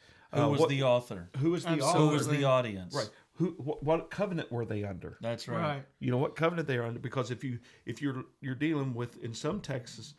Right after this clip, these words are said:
Speaker 2: you're dealing with different languages, different cultures, different times, different situations, and, uh, you, you, you gotta find what's that unchangeable principle
Speaker 1: That's right.
Speaker 2: that's buried,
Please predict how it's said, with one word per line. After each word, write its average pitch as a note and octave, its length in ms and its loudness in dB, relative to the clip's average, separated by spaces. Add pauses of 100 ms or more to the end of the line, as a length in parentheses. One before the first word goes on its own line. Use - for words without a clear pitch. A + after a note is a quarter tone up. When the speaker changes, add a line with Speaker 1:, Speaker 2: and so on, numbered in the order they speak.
(160)
Speaker 2:
you're B2 120 -6
dealing B2+ 200 -4
with A2 140 -6
different D#3+ 260 -4
languages, C#3 480 -4
different E3 320 -6
cultures, C3 380 -4
different D#3+ 300 -4
times, C3 300 -2
different C#3 300 -4
situations, B2+ 800 -4 (600)
and, A#2 460 0 (100)
uh, A2+ 220 -2 (380)
you, A#2+ 240 -2 (200)
you, B2+ 180 -2 (140)
you B2 140 -4
gotta D3+ 260 2
find A#2+ 340 -2
what's D#3+ 220 -2
that E3 200 -4
unchangeable D3+ 720 -2
principle A2 640 -4
Speaker 1:
That's B2 280 -4
right. A2 280 -6
Speaker 2:
that's A#2 200 -4
buried, C#3 680 0